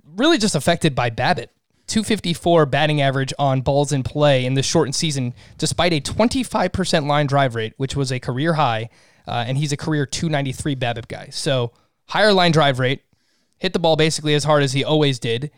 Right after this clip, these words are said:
yet his babip was down about forty points. So it doesn't really add up for me. Uh, Jeff, what do you think about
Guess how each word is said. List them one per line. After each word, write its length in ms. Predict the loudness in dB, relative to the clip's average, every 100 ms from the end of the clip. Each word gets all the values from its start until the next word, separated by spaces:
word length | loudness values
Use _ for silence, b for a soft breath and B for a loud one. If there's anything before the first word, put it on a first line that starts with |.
| _ _ _ _
yet 260 | -4 -2 -2
his 200 | -2 -2
babip 320 | 0 0 0
was 160 | -4 -2
down 260 | -2 -2
about 220 | -2 -4 -4
forty 260 | -4 -4
points. 320 | -6 -10 -8
So 140 | -4 -2
it 60 |
doesn't 200 | 0 -2
really 180 | -2 -2
add 180 | -2 -4
up 100 | -4
for 100 | -8
me. 300 | -4 -2 -4 B B B
Uh, 160 | -14 -10
Jeff, 460 | 0 0 0 -8 -14
what 140 | -2 0
do 20 |
you 60 | 2
think 120 | 2
about 280 | 4 2